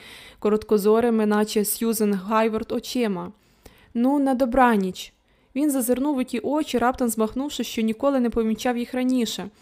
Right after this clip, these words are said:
Глибокі озера коричневого оксамиту, в яких можна було зануритися і плисти.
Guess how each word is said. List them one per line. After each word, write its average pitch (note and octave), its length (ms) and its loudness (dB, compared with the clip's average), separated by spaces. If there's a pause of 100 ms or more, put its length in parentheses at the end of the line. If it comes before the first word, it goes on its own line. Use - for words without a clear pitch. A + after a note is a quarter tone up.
(260)
Глибокі B3 500 0
озера A#3+ 440 0
коричневого A#3+ 760 -2
оксамиту, A#3 600 -4
в F#3+ 40 -4
яких G#3 280 -4
можна B3+ 300 -2
було A3+ 280 0
зануритися A#3+ 720 -2
і A3+ 80 -2
плисти. A3 600 -4